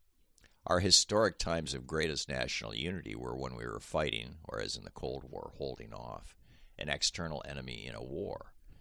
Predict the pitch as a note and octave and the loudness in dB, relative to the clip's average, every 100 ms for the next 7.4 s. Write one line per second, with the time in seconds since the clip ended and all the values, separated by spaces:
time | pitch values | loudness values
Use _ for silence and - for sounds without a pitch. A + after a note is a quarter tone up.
0 | - - - - A#2 G#2 - D#2 - C#2+ | -20 -10 -6 -2 0 2 0 0 0 0
1 | A#1+ A#1+ D#2+ F2 C2+ - - B1 - C2+ | -2 -2 0 0 -4 -8 -6 -6 -6 -8
2 | - B1+ A#1 G#1+ A1 B1 F2+ E2 G#1 - | -8 -8 -6 -6 -8 -4 -2 -2 -4 -10
3 | - - _ - - C2 D2+ E2+ F2+ D#2 | -20 -20 _ -8 -8 -2 0 0 0 -4
4 | D2 A#1+ C2+ C2+ D2+ - G#1+ A1+ A#1 C2 | -6 -4 -4 -2 -2 -4 -8 -8 -4 -2
5 | C2+ - - - - - - - - - | -2 0 -2 -2 -8 -8 -10 -14 -6 -2
6 | D2 C#2 C#2 - A1 A#1+ - C2+ A1+ B1 | 0 0 -2 -4 -6 -6 0 0 0 -2
7 | D2+ D#2 G1+ | -2 -2 -4